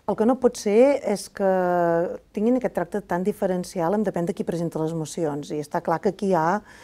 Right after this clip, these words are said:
una poca voluntat de, de, d'aprovar aquesta moció. I el que em sembla més ridícul és no aprovar una moció que parla de desmilitaritzar una ciutat, quan justament, si realment hi havia uns punts a, a, a revisar,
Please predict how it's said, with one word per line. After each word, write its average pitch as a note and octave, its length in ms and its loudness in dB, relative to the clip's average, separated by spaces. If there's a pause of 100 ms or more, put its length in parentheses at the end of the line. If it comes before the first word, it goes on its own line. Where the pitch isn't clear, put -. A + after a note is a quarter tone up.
(240)
una G#3 160 4
poca G3 240 0
voluntat F#3+ 540 0
de, F3+ 480 2
de, E3+ 420 2 (320)
d'aprovar F3+ 380 0
aquesta G#3 260 -4
moció. F#3+ 460 -4 (500)
I F#3 80 -8
el E3 80 -4
que A3 100 -2
em A3 80 2
sembla G#3+ 280 2
més A#3 120 6
ridícul G#3+ 420 2
és F#3+ 200 2 (240)
no G3+ 140 2
aprovar G3+ 280 4
una G#3+ 140 4
moció A#3 580 2
que G3+ 80 -8
parla E3+ 300 -4
de G#3 40 -2
desmilitaritzar F3 800 -4
una F3 120 -8
ciutat, A3+ 600 -2 (420)
quan A3+ 240 6
justament, G#3+ 640 2
si D#4 240 -2
realment G3 480 2
hi F3+ 60 -4
havia F3+ 160 -2
uns F3 140 -8
punts F#3+ 220 -8
a, D#3+ 140 -2
a, F3 240 -4 (240)
a - 20 -2
revisar, E3 600 -2